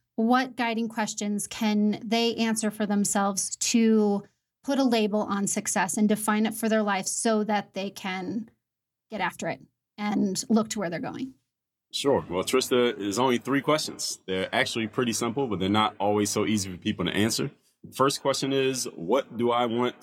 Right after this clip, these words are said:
Speaker 2: to have? What kind of results do I want in my life? In other words, uh, do I wanna have a, a big house? Do I wanna, you know, be a, do I wanna backpack and travel the world? Do I wanna get married? Do I wanna have kids?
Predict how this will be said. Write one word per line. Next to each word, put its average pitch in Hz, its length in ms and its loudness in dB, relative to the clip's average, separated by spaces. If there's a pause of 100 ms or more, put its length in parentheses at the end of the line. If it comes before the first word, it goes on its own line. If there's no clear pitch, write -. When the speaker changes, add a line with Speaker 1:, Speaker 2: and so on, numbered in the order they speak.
Speaker 2:
to 123 300 -2
have? 110 340 -2
What 101 100 -6
kind 117 140 0
of 104 80 0
results 101 320 0
do 101 100 0
I 95 40 2
want 104 200 0
in 92 80 -6
my 90 120 0
life? 92 340 -4
In 82 80 -6
other 90 140 -2
words, 87 380 0
uh, 76 80 -4
do 80 140 -2
I 85 60 2
wanna 92 200 2
have 92 200 0
a, 85 260 -2
a - 60 -8
big 92 240 0
house? 127 440 0
Do 82 120 -6
I 85 40 -2
wanna, 90 420 0
you 85 120 -6
know, 85 200 -2
be 85 200 0
a, 80 180 0 (380)
do 90 80 0
I 87 40 4
wanna 90 200 0
backpack 113 520 0
and 101 100 -4
travel 104 260 0
the 85 80 -8
world? 131 400 2
Do 95 60 -2
I 90 40 -2
wanna 95 200 -4
get 87 180 -4
married? 123 380 0
Do 92 80 -4
I 90 40 -2
wanna 95 180 -4
have 87 200 -6
kids? 123 520 0